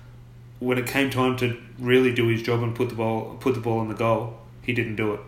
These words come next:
And look, not, ultimately it did cost us, but I'm not sort of gonna pile that blame on him. But I think it would be hard to give him a point. I know, I know you're sort of trying to kill me through the microphone that I, I'm trying not to give him a point. But I thought, it,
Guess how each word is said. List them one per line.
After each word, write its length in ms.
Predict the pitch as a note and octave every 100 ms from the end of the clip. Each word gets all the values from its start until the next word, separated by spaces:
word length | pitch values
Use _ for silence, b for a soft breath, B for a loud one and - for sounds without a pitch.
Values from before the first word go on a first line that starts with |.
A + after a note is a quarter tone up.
| -
And 480 | A2+ A2 G#2+ G#2+ G2+ - -
look, 200 | B2+ A#2 A#2 - - - -
not, 380 | C#3 B2+ - - C3
ultimately 500 | D#3 D#3 B2+ B2 B2+
it 60 |
did 160 | C3+ C3
cost 260 | C3 B2 C#3+
us, 120 | C3+
but 160 | A#2+
I'm 220 | A#2+ A#2+ A#2+
not 160 | A#2
sort 180 | - A2
of 100 | G#2
gonna 200 | A2 G2+
pile 320 | - B2+ A#2
that 180 | A2 -
blame 320 | A#2 B2+ B2+
on 100 | G#2+
him. 180 | A2+ D3 - B B B B -
But 100 | A#2
I 40 |
think 240 | - B2 A#2+
it 40 |
would 100 | A2
be 100 | A2
hard 260 | A2+ B2 A#2+
to 60 |
give 160 | A#2 A2+
him 120 | A2
a 60 | G#2+
point. 480 | - A2+ A2 - B2
I 100 | A#2
know, 100 | A#2
I 60 |
know 160 | A#2 A#2
you're 200 | G#2+ G#2
sort 200 | - A2+
of 100 | G2+ B B - - - - -
trying 220 | - A#2
to 60 | G#2+
kill 220 | - C3+
me 140 | B2
through 260 | A#2 B2 A2+
the 260 | G#2+ G#2 F#2+ B2+
microphone 560 | B2 A#2+ A2+ A2+ A2
that 120 | A2
I, 140 | A2 A2
I'm 200 | A#2 A#2
trying 200 | - A2
not 80 | G#2+
to 40 |
give 120 | A2+ G#2+
him 80 |
a 40 | G2+
point. 300 | - A#2+ A#2 B B B B B -
But 100 | B2+
I 80 | B2
thought, 400 | B2+ A#2+ - - - - -
it, 120 | -